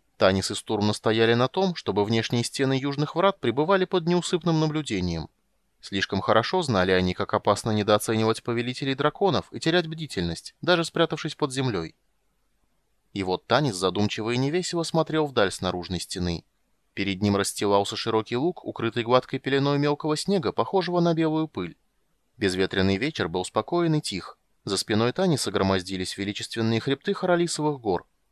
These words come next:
а сами Южные Врата, по сути, представляли собой гигантскую пробку в склоне горы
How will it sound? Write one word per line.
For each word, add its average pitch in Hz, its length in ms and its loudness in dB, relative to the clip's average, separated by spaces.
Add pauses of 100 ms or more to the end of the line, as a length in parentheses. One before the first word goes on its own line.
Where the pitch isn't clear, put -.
(140)
а 98 120 2
сами 95 260 4
Южные 101 400 0
Врата, 117 320 0
по 101 120 2
сути, 95 280 -8
представляли 101 560 -2
собой 110 340 -2
гигантскую 123 520 0
пробку - 320 -2
в - 60 -10
склоне 185 360 0
горы 90 340 -2